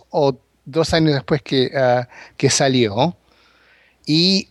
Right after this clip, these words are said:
decían lo mismo de Mac punto com cuando salió Mobile Me.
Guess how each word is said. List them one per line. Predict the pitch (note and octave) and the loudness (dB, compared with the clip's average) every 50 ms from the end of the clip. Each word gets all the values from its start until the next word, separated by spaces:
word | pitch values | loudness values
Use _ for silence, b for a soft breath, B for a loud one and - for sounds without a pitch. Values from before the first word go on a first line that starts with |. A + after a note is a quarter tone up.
| _ | _
decían | - C#3+ D3+ D3 - - F#3 F3+ F3+ F3 | -4 -2 -2 0 0 0 0 2 2 2
lo | E3+ E3 | 2 2
mismo | D#3+ E3 F3+ G3+ F3+ E3+ F3 F3 E3+ E3 E3 D#3+ D#3 D3+ D#3+ - - | 2 2 2 2 2 2 2 2 2 2 2 2 2 0 0 -2 -8
de | - D#3+ C3 B2 C#3+ C#3 C#3 C#3 C#3 C#3 C#3+ | -12 -12 -4 -2 0 0 2 2 0 0 -2
Mac | D3+ C3+ C3+ D3 D#3 D#3+ - - | -2 -2 0 0 0 -2 -4 -4
punto | - E3+ E3 D#3 C#3+ - D#3 D3+ | -2 0 0 0 0 0 -2 -2
com | - - - - F3+ E3 E3 E3 D#3+ | -2 -2 0 0 2 2 0 0 0
cuando | - - D3 C#3+ C#3+ | 0 0 0 2 0
salió | C3+ - - D3 D3+ D3+ D3 | 0 0 0 0 2 2 2
Mobile | D3 D3 D3 C#3 C#3+ C#3+ D3 | 2 0 0 0 0 0 0
Me. | F3+ G3 D#3 A2+ G2 F#2 F2+ | 2 0 0 -2 -4 -8 -16